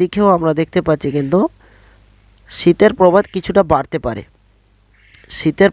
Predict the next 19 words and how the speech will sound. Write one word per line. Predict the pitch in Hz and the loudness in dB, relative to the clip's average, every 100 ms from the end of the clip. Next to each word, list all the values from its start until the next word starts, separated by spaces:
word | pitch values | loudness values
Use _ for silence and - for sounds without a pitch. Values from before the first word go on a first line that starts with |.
| - | 2
প্রভাব | 180 185 196 | 2 2 0
কিছুটা | 170 165 180 151 | -4 0 2 2
বাড়তে | 139 - 170 | 0 -2 0
পারে | 180 196 185 | 0 2 2
এবং | 151 160 156 165 - - - - 143 | 2 2 0 -8 -16 -20 -20 -4 2
বুধবারের | 165 170 185 180 175 | 4 4 2 0 -2
দিকেও | 170 196 180 | 2 2 2
আমরা | 160 156 | 0 -2
দেখতে | 165 190 180 | 0 0 0
পাচ্ছি | 185 196 - | 0 0 2
চোদ্দো | 160 151 180 190 175 | 2 6 6 6 4
ডিগ্রি | 151 160 156 | 0 0 0
সেলসিয়াসের | 151 147 - 160 151 - | 2 0 2 2 2 0
কাছাকাছি | 135 143 156 190 185 | -2 -2 -2 0 0
নেমে | 123 113 | 2 0
আসছে। | 117 - - - _ - - _ _ - - - _ - | -2 -6 -14 -14 _ -20 -20 _ _ -20 -20 -20 _ 2
এই | 180 180 | 2 4
ছিল | 208 208 - | 2 2 0
তাপমাত্রা। | 156 170 185 - | -2 -2 -6 -2